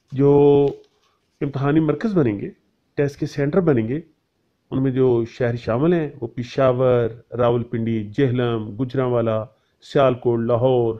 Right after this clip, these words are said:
फैसलाबाद, बहावलपुर, मुल्तान, मुजफ्फराबाद, कोयटा और कराची शामिल हैं।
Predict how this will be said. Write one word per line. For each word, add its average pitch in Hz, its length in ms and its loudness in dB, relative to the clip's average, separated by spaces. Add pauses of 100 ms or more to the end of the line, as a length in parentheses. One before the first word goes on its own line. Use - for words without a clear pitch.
फैसलाबाद, 123 640 0
बहावलपुर, 123 640 -2
मुल्तान, 120 560 -2 (420)
मुजफ्फराबाद, 135 640 2
कोयटा 135 300 0
और 147 200 -8
कराची 147 260 0
शामिल 90 260 -14
हैं। - 140 -20